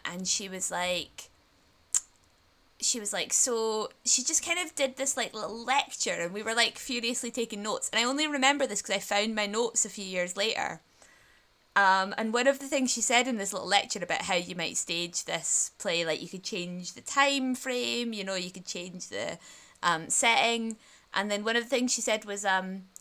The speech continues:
"And smell is very important. Do you know the feeling when you walk into a theatre and you smell the smell of burning meat and then you realise it's actually human flesh?" And, like,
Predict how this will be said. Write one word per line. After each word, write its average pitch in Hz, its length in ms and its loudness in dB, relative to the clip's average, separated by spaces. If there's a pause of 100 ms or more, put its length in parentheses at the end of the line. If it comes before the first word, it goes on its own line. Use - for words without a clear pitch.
(340)
"And 226 160 0
smell 320 500 6
is 302 120 0
very 202 240 2
important. 175 720 -4 (320)
Do 254 140 -4
you 269 100 0
know 349 160 2
the 392 80 -4
feeling 294 400 0
when 226 160 -2
you 220 120 -8
walk 240 280 2
into 254 280 0
a 214 40 -4
theatre 165 720 -2
and 196 160 -8
you 208 100 -6
smell 220 440 4
the 214 100 -8
smell 214 500 2
of 185 260 -4
burning 196 420 2
meat - 400 -6
and 185 140 -2
then 185 200 -4
you 185 120 -8
realise 180 480 0
it's 190 200 -4
actually 190 420 -4
human 185 420 -8
flesh?" - 680 0 (1080)
And, 247 180 4
like, 254 600 4